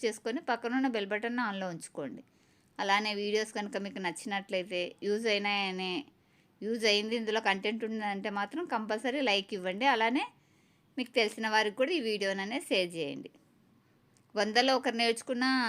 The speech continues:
బెటర్ అనే ఉద్దేశంతోటి ఈ వీడియోస్ తీస్తున్నానండి. ఈ వీడియోస్ని ఆదరిస్తారని నేను మనస్ఫూర్తిగా కోరుకుంటున్నాను, ఆదరియాలనేసి. అలానే మన టైలరింగ్ ఛానల్లో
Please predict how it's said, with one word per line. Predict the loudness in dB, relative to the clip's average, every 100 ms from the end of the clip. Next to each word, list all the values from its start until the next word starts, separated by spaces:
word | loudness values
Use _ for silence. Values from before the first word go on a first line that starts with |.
| -2 0
బెటర్ | 0 2 2 2
అనే | 0 -2
ఉద్దేశంతోటి | 0 0 -2 -4 -4 -2 -4
ఈ | -2
వీడియోస్ | -2 -4 -4
తీస్తున్నానండి. | -8 -6 -8 -6 -6 -4 -6 -6 -14 _ _ _ _ -10 -6
ఈ | -2
వీడియోస్ని | 0 0 0 2 2
ఆదరిస్తారని | 4 0 -2 2 2 2 2 2
నేను | 2 0 -4 -8 _ _ -8
మనస్ఫూర్తిగా | -8 -8 -10 -8 -4 -2 -2 -6 _ _ _ _ _ _ -2
కోరుకుంటున్నాను, | 0 0 -4 -6 -4 -2 0 0
ఆదరియాలనేసి. | 0 0 2 2 0 -2 -4 -4 -6 -6 -10 _ _ _ _ -6 0
అలానే | 2 4 2 2
మన | 2 0 -2 -4 -4 2
టైలరింగ్ | 2 4 2 4
ఛానల్లో | 4 2 0